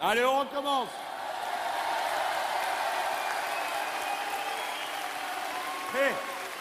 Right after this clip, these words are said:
figurez-vous, vous allez voir qu'il faut avoir de la suite dans les idées, et moi je ne lâche rien. Cette nuit-là, ils ont voté beaucoup de choses, hein. Alors, il y en a qui ont tenu le coup, et d'autres qui ont disparu. Vous allez voir, il y en a une qu'ils ont décidée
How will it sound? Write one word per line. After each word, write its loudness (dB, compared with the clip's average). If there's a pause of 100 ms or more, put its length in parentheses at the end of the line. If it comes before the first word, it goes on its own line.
(600)
figurez-vous, 0 (1500)
vous -2
allez 4
voir 6
qu'il -6
faut -2
avoir 4
de -6
la 0
suite -8
dans -2
les -4
idées, -2
et -6
moi -2
je -8
ne -8
lâche -10
rien. -8 (920)
Cette -8
nuit-là, 2
ils -4
ont -4
voté -8
beaucoup -10
de -14
choses, -8
hein. -4 (720)
Alors, -4
il -8
y -8
en -8
a -4
qui -16
ont -8
tenu -16
le -16
coup, -10
et -10
d'autres -12
qui -16
ont -12
disparu. -12
Vous -12
allez -10
voir, -10
il -16
y -8
en -12
a -6
une -12
qu'ils -16
ont -12
décidée -12